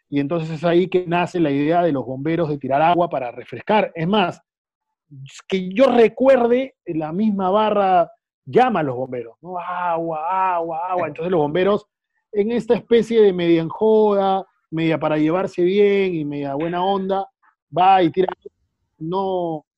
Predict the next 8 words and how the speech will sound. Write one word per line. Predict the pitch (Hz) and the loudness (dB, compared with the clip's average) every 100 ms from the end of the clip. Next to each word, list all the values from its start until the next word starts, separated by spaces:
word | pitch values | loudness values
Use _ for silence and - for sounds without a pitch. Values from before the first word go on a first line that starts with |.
| _ | _
no | - 175 | -6 -2
es | 185 | 2
rechazado. | 208 - 254 226 185 123 113 _ | 0 -2 0 2 4 0 -6 _
Entonces, | 131 131 175 - 170 165 _ _ _ _ _ _ - | -14 -4 -4 0 -2 -2 _ _ _ _ _ _ -10
eh, | 139 139 131 _ | -6 -6 -6 _
cada, | 202 196 202 196 - _ | 0 2 2 -2 -8 _
obviamente | 175 175 185 190 185 - | -2 0 0 -2 -2 0
cada | 202 196 190 185 | 0 2 2 2